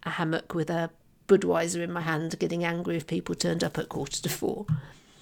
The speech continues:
So on my website, it actually said, "Check-in is between four and seven.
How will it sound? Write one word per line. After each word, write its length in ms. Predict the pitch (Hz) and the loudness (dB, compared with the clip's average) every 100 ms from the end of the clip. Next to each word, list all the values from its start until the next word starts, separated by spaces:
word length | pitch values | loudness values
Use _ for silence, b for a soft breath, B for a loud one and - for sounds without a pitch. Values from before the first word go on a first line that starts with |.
| B | B
So 680 | - - 240 240 233 233 - - | 0 8 10 12 12 12 12 8
on 140 | 277 | 8
my 160 | 302 277 | 8 8
website, 640 | 185 - - 175 - - - | 6 4 0 0 0 -6 -6
it 120 | 180 | -2
actually 440 | 185 - - 175 | -2 -2 -4 -2
said, 480 | 156 - 185 165 160 - - - - - | -2 0 2 2 0 -6 -18 -20 -20 -10
"Check-in 640 | - 247 240 226 214 208 214 | -2 0 4 6 8 6 2
is 240 | 180 175 - | 0 0 0
between 480 | 180 - 170 165 | -6 -2 0 0
four 400 | 160 - 170 151 - | -2 -2 0 0 -2
and 140 | 156 | -4
seven. 480 | - - 196 240 | -2 2 2 4